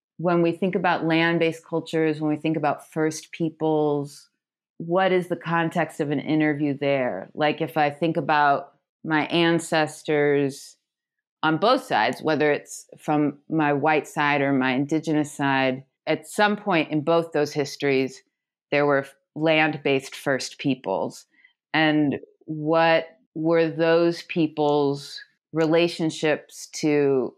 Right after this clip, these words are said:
what now might be classified as an interview, even though they probably wouldn't have used that language? And I thought,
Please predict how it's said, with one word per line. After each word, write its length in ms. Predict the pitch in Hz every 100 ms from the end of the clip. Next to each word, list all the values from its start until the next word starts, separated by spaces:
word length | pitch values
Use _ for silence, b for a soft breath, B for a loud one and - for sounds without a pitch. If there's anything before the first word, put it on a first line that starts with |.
| _ _ -
what 340 | 151 160 165
now 260 | 165 160 151
might 240 | 143 139
be 120 | 151
classified 760 | 143 - 151 135 - 143 139 135
as 160 | 135 143
an 100 | 123
interview, 500 | 139 139 151 143 143
even 240 | 135 147
though 140 | 143 139
they 100 | 139
probably 400 | - 147 143 147
wouldn't 300 | 139 131 135
have 100 | 127
used 320 | 135 139 -
that 180 | 127 -
language? 580 | 127 139 127 110 113 -
And 140 | 147 151
I 240 | 151 143 b b _
thought, 440 | - 156 151 151